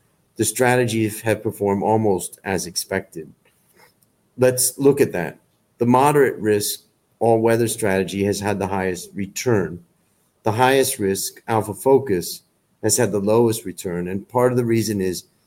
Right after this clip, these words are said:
the volatility. Of course, it's more volatile because we're having more equity exposure. And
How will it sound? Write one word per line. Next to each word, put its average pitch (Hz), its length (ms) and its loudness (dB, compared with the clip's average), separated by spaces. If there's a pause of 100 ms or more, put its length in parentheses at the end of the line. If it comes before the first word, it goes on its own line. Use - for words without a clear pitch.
(140)
the 101 80 -2
volatility. 95 960 0
Of - 160 -14
course, 110 560 -2
it's 98 160 -12
more 101 220 -2
volatile 107 720 0
because 95 600 -4 (340)
we're 107 140 4
having 98 380 0
more 101 560 2
equity 95 580 -6
exposure. 92 720 -4 (640)
And 104 340 -2